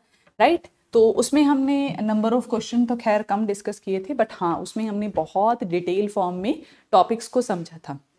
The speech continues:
तो बिल्कुल, अ, उसी तरीके से स्टूडेंट हम फिर से अपने एमसीक्यू डिस्कस करते हैं स्टूडेंट, ठीक है? तो पहला पीवाईक्यू आपके सामने है स्टूडेंट,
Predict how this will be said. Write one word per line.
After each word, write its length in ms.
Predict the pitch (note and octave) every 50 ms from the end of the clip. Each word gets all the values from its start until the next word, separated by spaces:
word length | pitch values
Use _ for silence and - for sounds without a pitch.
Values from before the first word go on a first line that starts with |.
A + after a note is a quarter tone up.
| _ _ _
तो 100 | - - G3+
बिल्कुल, 320 | A3+ A#3+ A#3 C4 D4+ D4+
अ, 260 | D4 - - - A3 A3
उसी 260 | A#3 A#3+ A#3 C#4 D4
तरीके 320 | C#4+ D4 C4+ C4 A#3 C4 B3
से 140 | - C4+
स्टूडेंट 400 | C4 - B3 A#3 B3 B3 A#3+ A#3
हम 140 | A#3 A#3 A#3
फिर 180 | A#3 A#3 G#3+ G#3+
से 180 | G#3+ - A#3
अपने 280 | A3+ A3+ A3+ A3+ A#3 A3
एमसीक्यू 460 | G3+ G#3 G3+ - A#3 G#3+ - A3+ A3+
डिस्कस 320 | G3 G#3 G#3 - G#3+ G#3+ -
करते 300 | - G#3 G#3 - A3 A3
हैं 120 | G#3 A3+
स्टूडेंट, 400 | A3+ A#3 - G3+ B3 C#4+ C#4+ -
ठीक 160 | - A3 -
है? 100 | C#4 D4 - - - - - - _ _ -
तो 60 | A#3+
पहला 320 | A#3+ C4+ C4 C4+ C#4+ D#4
पीवाईक्यू 600 | D4+ - C#4 C4+ C4+ C#4 C#4 C#4 C#4 C4+ C4+ C4
आपके 280 | A#3+ G#3 G3 - - A3+
सामने 380 | A3+ A3 F#3 F3+ G3 G#3+ A3
है 80 | A3+ A3+
स्टूडेंट, 420 | A#3 - A3+ G#3+ G#3 A#3 A#3+ A#3